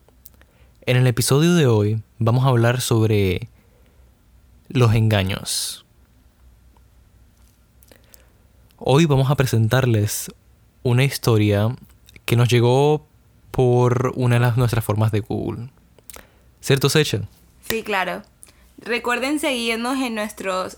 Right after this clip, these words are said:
Speaker 2: en nuestras cuentas de TikTok, Instagram y Twitter. Siempre salimos como Hablamos por Ti uno o Hablamos por Ti. Y no se les olvide enviarnos sus historias. Acuérdense que son importantes.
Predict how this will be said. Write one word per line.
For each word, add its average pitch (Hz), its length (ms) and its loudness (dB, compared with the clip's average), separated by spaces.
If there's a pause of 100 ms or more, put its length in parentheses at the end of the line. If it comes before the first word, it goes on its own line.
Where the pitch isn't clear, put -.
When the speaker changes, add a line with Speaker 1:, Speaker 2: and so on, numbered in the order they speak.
Speaker 2:
en 208 80 -10
nuestras 208 320 -10
cuentas 208 400 -8
de 208 160 -4
TikTok, 208 640 -8 (120)
Instagram 208 540 -6
y 165 100 -8
Twitter. - 380 -10 (600)
Siempre 226 340 -8
salimos 233 320 -6
como 220 260 -6
Hablamos 185 340 -4
por 208 180 -10
Ti 208 160 -6
uno 349 300 -4
o 185 180 -2
Hablamos 170 320 -4
por - 160 -10
Ti. - 240 -18 (680)
Y 294 120 0
no 277 140 0
se 277 100 -4
les 302 120 -2
olvide 262 360 -2
enviarnos 214 720 -2
sus 233 240 -6
historias. - 640 -10 (1080)
Acuérdense 190 460 -8
que - 60 -14
son 190 180 -8
importantes. 202 840 -6